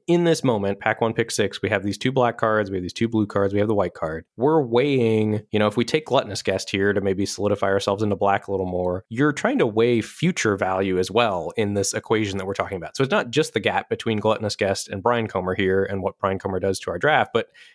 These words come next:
if blue-white is open from our neighbor that's passing to us, we also get the value of all those future good blue and white cards that we're likely to see from our neighbor. So that's, like,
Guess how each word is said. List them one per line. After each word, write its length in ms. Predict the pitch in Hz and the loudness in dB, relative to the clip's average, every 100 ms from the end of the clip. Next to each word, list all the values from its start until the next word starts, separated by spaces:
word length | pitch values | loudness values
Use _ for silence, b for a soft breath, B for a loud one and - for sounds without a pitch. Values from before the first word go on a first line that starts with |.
| _ - | _ 0
if 280 | 196 202 - | 0 0 -2
blue-white 440 | 131 147 127 123 | 2 2 4 4
is 120 | 117 98 | 2 2
open 440 | 156 - 92 120 | -2 0 -4 -4
from 200 | - 107 | -2 0
our 80 | 101 | 2
neighbor 260 | 107 107 | 2 0
that's 160 | 101 90 | -2 -2
passing 380 | - 147 107 92 | -2 -2 -2 -4
to 120 | 92 | 0
us, 220 | 92 - | -2 0
we 140 | 165 - | -2 2
also 320 | 190 226 131 | 0 0 0
get 160 | 113 | 0
the 80 | 107 | 0
value 480 | 101 107 104 104 98 - | 2 2 2 2 0 -2
of 120 | 104 - | -4 0
all 220 | 101 110 | 2 2
those 260 | 107 98 | 2 -2
future 480 | - - 156 - 110 | -6 -4 -4 0 -2
good 500 | 95 113 101 101 98 - _ _ | 0 0 2 2 -2 -10 _ _
blue 280 | 104 110 107 | -4 2 2
and 100 | 95 | 2
white 240 | 101 110 | 0 0
cards 320 | - 92 90 - | -2 -2 -2 -6
that 120 | - | -4
we're 100 | 101 | 0
likely 280 | 95 - 92 | 0 0 -4
to 60 | |
see 180 | - 98 | -2 -4
from 180 | - 92 | -4 -4
our 80 | 85 | -2
neighbor. 280 | 90 - - | -2 -4 -4
So 140 | - | -2
that's, 280 | 117 139 - | 0 0 0
like, 220 | 101 - | -2 -2